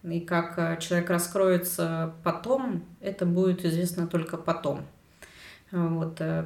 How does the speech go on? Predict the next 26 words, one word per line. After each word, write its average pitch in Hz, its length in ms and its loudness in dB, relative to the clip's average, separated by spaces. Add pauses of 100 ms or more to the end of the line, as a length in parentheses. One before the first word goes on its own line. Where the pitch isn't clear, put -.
поэтому 190 540 0
здесь 226 360 -2
только 202 640 0
методом 196 540 0
проб 185 320 2
и 190 40 4
ошибок. 185 680 0
Что-то, 233 480 2
да, 175 400 4
может, 190 540 2
э, 180 120 2
сейчас 190 460 -2
нам 190 180 -2
уже 170 140 2
подсвечивают 175 1040 2
наши 170 400 4
H 175 160 0
R-овцы, 160 560 -2
через 185 240 4
которых 185 480 2
прошли 170 840 4
сотни 180 420 4
людей, 190 760 2
и 170 200 -2
они 175 640 0
гораздо 170 680 2